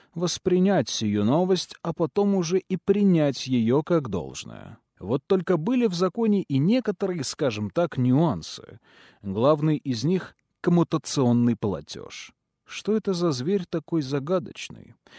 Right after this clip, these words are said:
На самом деле непонятным было только название, но никак не суть. Каждый, кто не желал отправляться на войну, имел право в тот момент, когда его уведомят о призыве, заплатить отступные,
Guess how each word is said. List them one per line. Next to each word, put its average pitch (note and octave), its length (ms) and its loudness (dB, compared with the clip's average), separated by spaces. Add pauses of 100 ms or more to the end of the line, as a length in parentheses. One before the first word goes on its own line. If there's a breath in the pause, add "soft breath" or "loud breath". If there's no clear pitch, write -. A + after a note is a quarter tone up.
(180 loud breath)
На A#2 140 -2
самом G3+ 280 4
деле A3 400 2
непонятным D3 680 2
было F3 240 2
только D#3+ 340 -2
название, C#3+ 600 2
но B2+ 180 4
никак C3+ 460 0
не C3+ 80 2
суть. - 400 -8 (300 soft breath)
Каждый, A#2 420 0
кто B2 240 0
не C#3 240 4
желал D#3 560 2
отправляться C#3 760 -2
на C3+ 140 2
войну, F3 420 2
имел E3+ 340 0
право D#3+ 380 0
в - 100 -8
тот A2+ 220 0
момент, D#3 380 2
когда A2 320 -2
его G#2+ 280 0
уведомят A2+ 500 0
о A2+ 40 -6
призыве, C3 440 -2
заплатить E3+ 680 0
отступные, A#2+ 840 0